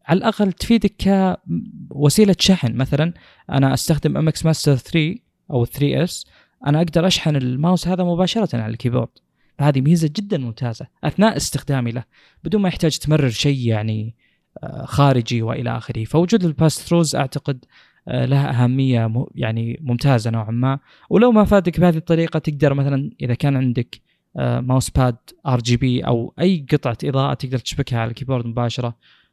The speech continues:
وتستخدمها يعني كمنفذ طاقة. فوجود الباس ثرو أمر مهم. بالنسبة لأجمل ميزة بالكيبورد، آه، واللي المفترض إن كل كيبورد يصير كذا، لكن قد يكون مكلف، أنا ما أدري صراحة.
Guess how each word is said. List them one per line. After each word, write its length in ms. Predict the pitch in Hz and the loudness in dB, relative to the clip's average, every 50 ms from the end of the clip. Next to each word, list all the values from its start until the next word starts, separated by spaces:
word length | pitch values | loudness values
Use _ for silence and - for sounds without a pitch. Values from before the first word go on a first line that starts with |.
| _ - | _ -14
وتستخدمها 600 | - - - - - - - - - 139 131 120 | -14 -12 -10 -8 -6 -6 -4 -2 -2 0 0 0
يعني 180 | 110 110 113 110 | 0 -2 -4 -4
كمنفذ 400 | - 127 120 120 120 117 - 110 | -2 0 0 0 0 0 -2 -6
طاقة. 460 | - _ - 117 110 - - 131 - - - | -6 _ -10 -10 -10 -10 -14 -20 -20 -10 -6
فوجود 720 | 127 127 131 - - _ _ _ - 107 147 135 160 165 | -4 -4 -4 -4 -8 _ _ _ -8 -6 -2 0 2 2
الباس 300 | 139 127 131 123 - - | 2 2 0 0 0 0
ثرو 140 | 143 139 131 | 0 0 2
أمر 180 | 123 120 117 | 2 0 0
مهم. 340 | 117 123 131 147 175 214 226 - _ _ _ - - _ - _ _ _ _ _ _ - | 2 2 2 2 2 2 -2 -6 _ _ _ -20 -20 _ -20 _ _ _ _ _ _ -4
بالنسبة 380 | - 160 190 214 196 - 175 147 | -2 0 0 0 0 2 0 0
لأجمل 520 | - _ _ 202 208 170 170 151 143 127 | 0 _ _ 2 2 4 4 2 2 4
ميزة 340 | 131 147 143 117 - 113 107 - _ _ _ | 4 4 4 2 0 -4 -10 -12 _ _ _
بالكيبورد، 760 | 196 185 127 113 117 113 - - 135 127 131 139 151 165 - - - - _ _ _ - | -12 -10 -8 -8 -8 -6 -2 0 0 2 4 4 2 2 0 -4 -12 -20 _ _ _ -2
آه، 140 | 120 127 135 | 0 0 0
واللي 500 | 143 143 123 131 123 123 127 135 131 139 - _ _ _ - | 0 0 -2 -2 -2 0 0 -2 -2 -2 -6 _ _ _ -4
المفترض 640 | 135 131 131 131 107 - - - 123 120 123 120 120 _ _ - - _ _ - | -2 -2 -2 -2 -4 -4 -2 0 0 0 0 -2 -4 _ _ -20 -20 _ _ -4
إن 320 | 139 131 127 123 120 - - _ _ _ - | -2 0 2 2 0 -2 -4 _ _ _ -2
كل 160 | - 156 147 | 0 0 0
كيبورد 480 | - - - 135 123 127 135 127 113 117 | -2 -2 0 2 4 4 4 4 2 0
يصير 220 | 107 - - 123 - - | -2 -2 -2 -4 -4 -4
كذا، 300 | - 131 - 135 143 - _ - | -2 -2 0 0 -2 -4 _ -8
لكن 300 | 135 131 110 - - 139 | -6 -6 -4 -4 -6 -8
قد 220 | - - 160 143 135 | -6 -4 -2 0 0
يكون 260 | 127 - - 135 120 | 0 2 2 2 2
مكلف، 400 | 120 135 - - 123 117 - - | 2 2 0 -2 -2 -4 -2 0
أنا 140 | 131 131 131 | 2 4 4
ما 160 | 131 131 123 | 4 4 4
أدري 180 | 117 113 120 | 2 2 0
صراحة. 580 | 107 - 117 120 120 113 - 143 - - _ _ | -2 0 0 0 0 0 0 -4 -6 -6 _ _